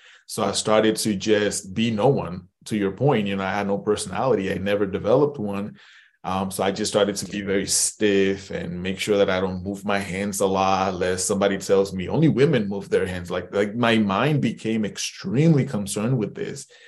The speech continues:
and extremely burdened with, with the possibility of this happening again. So I, I reverted to, to inside, um, from eight years old till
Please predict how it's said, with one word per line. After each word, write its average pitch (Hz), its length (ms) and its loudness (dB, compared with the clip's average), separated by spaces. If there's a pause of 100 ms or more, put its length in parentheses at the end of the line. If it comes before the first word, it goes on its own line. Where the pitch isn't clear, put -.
(200)
and 101 140 2
extremely 120 540 2
burdened 95 560 2
with, 90 320 -6
with 92 300 -6 (200)
the 101 120 -8
possibility 104 580 2
of 95 100 0
this 98 140 -6
happening 104 420 2
again. 95 240 -4
So 101 160 0
I, 101 180 4
I 104 60 2
reverted 107 540 4
to, - 360 -8
to 98 180 -4
inside, - 720 -4 (440)
um, 92 260 -2
from 95 280 -2
eight 107 160 0
years 107 260 2
old 98 380 4
till 87 480 -4